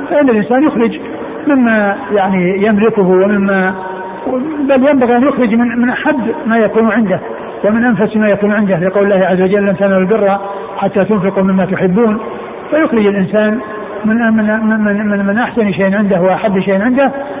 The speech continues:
ف-، ويكون ذلك صاعا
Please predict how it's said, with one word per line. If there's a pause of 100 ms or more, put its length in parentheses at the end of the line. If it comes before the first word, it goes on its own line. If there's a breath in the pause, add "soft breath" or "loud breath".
(400)
ف-، (880)
ويكون
ذلك
صاعا